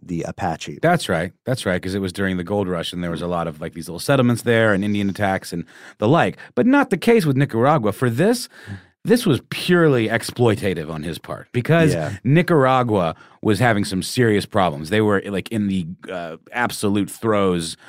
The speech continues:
Speaker 2: of an, of a horrible civil war. And there were these factions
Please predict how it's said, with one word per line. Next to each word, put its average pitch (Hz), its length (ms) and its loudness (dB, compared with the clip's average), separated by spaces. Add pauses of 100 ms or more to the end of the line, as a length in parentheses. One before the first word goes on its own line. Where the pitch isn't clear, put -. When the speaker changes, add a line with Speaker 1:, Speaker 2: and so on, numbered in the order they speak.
(140)
Speaker 2:
of 98 140 -2
an, 82 100 -6 (160)
of 90 120 -8
a 90 40 -4
horrible 120 500 2
civil 87 400 -2
war. 76 340 -12 (640)
And 113 160 0
there 113 100 2
were 107 100 2
these 101 200 -2
factions 90 840 -2